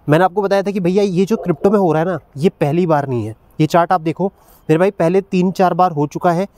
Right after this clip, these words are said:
अब ये चौथी बार हो रहा है एफ़टीएक्स का क्रैश। तो मार्केट में पुराना है,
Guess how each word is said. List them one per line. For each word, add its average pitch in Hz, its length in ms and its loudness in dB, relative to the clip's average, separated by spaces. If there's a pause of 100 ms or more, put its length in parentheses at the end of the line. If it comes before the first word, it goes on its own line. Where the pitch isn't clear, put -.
(240)
अब 147 140 0
ये 190 80 4
चौथी 185 320 -2
बार 180 140 2
हो 165 80 0
रहा 165 100 0
है 160 60 0
एफ़टीएक्स 160 360 -4
का 175 60 -8
क्रैश। 160 340 -2 (380)
तो 196 60 2
मार्केट 180 340 0
में 247 200 -2
पुराना 160 340 0
है, 117 100 -6